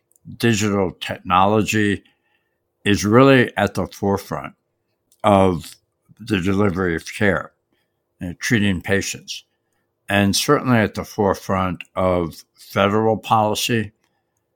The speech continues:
out of Washington and policy coming out of the state capitals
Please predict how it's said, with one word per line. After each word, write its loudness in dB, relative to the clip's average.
out 0
of -8
Washington 0
and 0
policy 0
coming -2
out -4
of -2
the -6
state -4
capitals -2